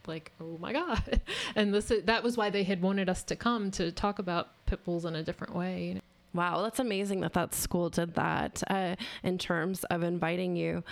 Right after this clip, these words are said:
Speaker 2: Uh, I, I have heard stories.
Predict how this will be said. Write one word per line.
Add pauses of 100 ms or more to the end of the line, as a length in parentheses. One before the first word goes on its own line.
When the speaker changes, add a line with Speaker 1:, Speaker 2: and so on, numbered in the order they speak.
(500)
Speaker 2:
Uh, (140)
I, (220)
I
have
heard
stories.